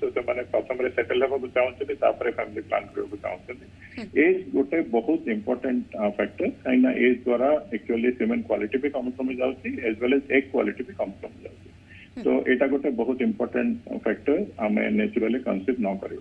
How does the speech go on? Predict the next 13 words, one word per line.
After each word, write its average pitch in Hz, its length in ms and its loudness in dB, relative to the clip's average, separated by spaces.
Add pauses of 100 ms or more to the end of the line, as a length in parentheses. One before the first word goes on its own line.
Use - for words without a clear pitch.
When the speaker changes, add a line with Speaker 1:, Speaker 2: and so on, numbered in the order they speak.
(140)
Speaker 1:
ପାଇଁ। - 220 -14 (840)
Speaker 2:
ଓକେ, 240 220 -4 (480)
ଅ, 233 220 0
ଦର୍ଶକ 254 360 0
ବନ୍ଧୁମାନେ 285 340 0
ଅପେକ୍ଷା 254 500 -2
କରିଥିବେ 262 420 -4
ସେଇ 254 220 -2
ଉତ୍ତର 247 400 -4
ଜାଣିବା 220 400 -2
ପାଇଁ 226 300 -2 (380)
କି 311 100 2
ଯେ 349 160 2